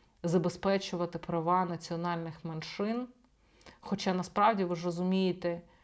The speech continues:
що, скоріше за все, не буде, а, величезного числа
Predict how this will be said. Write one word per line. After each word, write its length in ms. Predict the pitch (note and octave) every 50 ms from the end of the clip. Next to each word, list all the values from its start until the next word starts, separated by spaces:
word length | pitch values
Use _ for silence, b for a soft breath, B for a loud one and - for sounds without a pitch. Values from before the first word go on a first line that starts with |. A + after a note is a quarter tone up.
| b b
що, 560 | b - - - - F#3 F3+ F3+ F3 E3+ E3+ E3+ b b b b
скоріше 440 | b - - - G#3 A3+ A3 - G3+
за 100 | G3 G3
все, 460 | F#3+ - - - G3+ G#3 G#3 G3+ G3+ B B B B B B -
не 160 | F3+ F#3 F3+
буде, 640 | E3 D#3+ F#3+ G3+ G#3+ F#3+ E3+ F3 F3 F3 F3 E3+ E3+ - b b b b b b b b b b b _ -
а, 600 | F3 F3 E3+ E3+ F3 F#3 F#3 F3+ F#3 F#3 F#3+ F#3+ - - - - - - - _ _ _ _ _ _ _ _ _ _ _ _
величезного 720 | - E3 F#3 F#3 F#3 F#3 - G#3 G3+ G3 G3 F#3+ F#3 F#3 F3+
числа 580 | - - - - - F#3+ F#3 F3+ F3 E3+ E3+